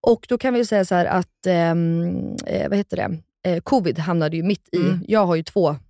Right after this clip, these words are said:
Speaker 1: eh, pandemibarn, om man så säger.
Speaker 2: Mm.
Speaker 1: Och Jakob, min man, han är ju musiker och, eh, artist och hela det här. Så att hans bransch har ju legat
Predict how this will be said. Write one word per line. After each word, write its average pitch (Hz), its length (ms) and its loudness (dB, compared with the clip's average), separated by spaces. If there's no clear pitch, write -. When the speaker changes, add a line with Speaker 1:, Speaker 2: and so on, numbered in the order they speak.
Speaker 1:
eh, 156 340 -4
pandemibarn, 170 640 0
om 175 100 -4
man 160 120 -4
så - 160 -10
säger. - 360 -8
Speaker 2:
Mm. 180 220 0
Speaker 1:
Och 180 200 2
Jakob, 190 460 0
min 202 180 2
man, 160 160 0
han 175 160 2
är 170 40 0
ju 170 80 0
musiker 220 600 2
och, - 300 -2
eh, 156 260 2
artist - 460 -4
och 160 180 0
hela 160 180 0
det 156 60 -2
här. - 180 -4
Så - 140 -8
att - 60 -8
hans 220 260 0
bransch 165 360 0
har 165 60 0
ju 156 60 0
legat 151 340 -2